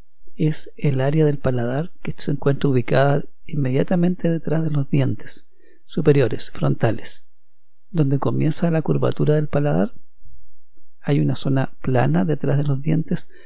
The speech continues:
donde la punta de la lengua se coloca para producir ciertos sonidos.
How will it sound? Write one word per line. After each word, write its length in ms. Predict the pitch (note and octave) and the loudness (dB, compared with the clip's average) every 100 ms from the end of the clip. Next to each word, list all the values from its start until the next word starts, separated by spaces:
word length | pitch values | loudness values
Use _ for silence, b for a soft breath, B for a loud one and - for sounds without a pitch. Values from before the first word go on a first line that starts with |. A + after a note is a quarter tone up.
| b b - | b b -10
donde 600 | D3+ C#3+ C#3+ C3+ C#3 D3+ b b b - | 0 2 2 2 0 0 b b b -4
la 100 | C#3+ | -2
punta 380 | - D#3+ C3+ D#3+ | 2 0 2 4
de 140 | D3 | 4
la 60 | C#3 | 4
lengua 360 | D#3 D#3+ F3 - | 2 0 0 -2
se 180 | - | -4
coloca 500 | D#3+ C3 B2+ - E3+ - - - - - - - - | -2 0 0 0 -4 -4 -14 -16 -16 -16 -14 -14 -8
para 220 | - C3+ C3 | -2 -2 0
producir 420 | - - - D#3 | -2 -2 0 -2
ciertos 400 | - D3+ - - | 0 -2 0 -2
sonidos. 540 | - A#2+ A2 G#2+ - | 0 0 0 -2 -6